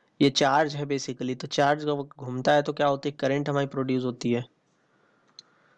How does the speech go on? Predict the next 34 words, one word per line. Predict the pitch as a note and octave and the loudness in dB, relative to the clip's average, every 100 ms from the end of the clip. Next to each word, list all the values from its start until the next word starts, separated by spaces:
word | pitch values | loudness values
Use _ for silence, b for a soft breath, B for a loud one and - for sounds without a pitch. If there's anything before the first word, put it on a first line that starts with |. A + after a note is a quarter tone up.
| b b _ _ _ _ _ _ _ _ _ _ | b b _ _ _ _ _ _ _ _ _ _
तो | D#3+ | -4
करंट | D3+ C#3+ D3+ D#3 | 2 2 4 2
जितनी | D#3 D3 D#3 D#3 | 2 2 0 -2
प्रोड्यूस | D3+ C#3+ C#3+ D3 | 0 2 4 6
होगी | C#3+ D3+ | 4 4
उसको | D3+ D3+ D3+ D3+ - - | 2 4 2 2 -2 -4
हम | C#3 | 0
लोग | C#3 C#3 | 2 4
मान | C#3 | 4
लेते | C#3 C#3 | 2 0
हैं | C3+ C3+ | -2 0
कि | C3+ | 0
ये | C3+ | 0
डीआई | C3 C3+ C#3+ D3 | 4 4 6 8
एलिमेंट, | D3 C#3+ C#3+ C#3 - - _ _ _ - | 6 4 0 -2 -8 -18 _ _ _ 2
एलिमेंटल | C3+ C3 C3 C#3+ | 4 6 6 4
करंट | C#3+ C#3 C#3+ D3 - - | 4 2 2 -2 -14 -4
प्रोड्यूस | C#3 C#3 C3+ | 0 2 4
हो | |
रही | C3 C3+ | 4 2
है। | |
डीआई | B2+ C3 C3+ | 4 6 6
कितनी | C#3 D3 D3 | 4 0 0
प्रोड्यूस | C#3+ C#3+ C#3+ C#3+ | 2 2 4 4
हो | D3 | 4
रही | D3 | 4
है? | D#3+ F3 _ _ _ _ _ _ _ _ _ | 0 -2 _ _ _ _ _ _ _ _ _
So | - | 0
डीक्यू | C#3 C3+ C3+ C3+ | 4 6 4 6
multiplied | D#3+ C#3+ C#3+ C#3+ C#3+ D3 | 6 6 4 4 2 4
by | C#3 | -2
frequency | - C3+ C#3 C3+ D#3+ D#3+ | -2 -4 -2 -2 2 2
होती | D3+ D3 | 4 4
है, | C#3 | 2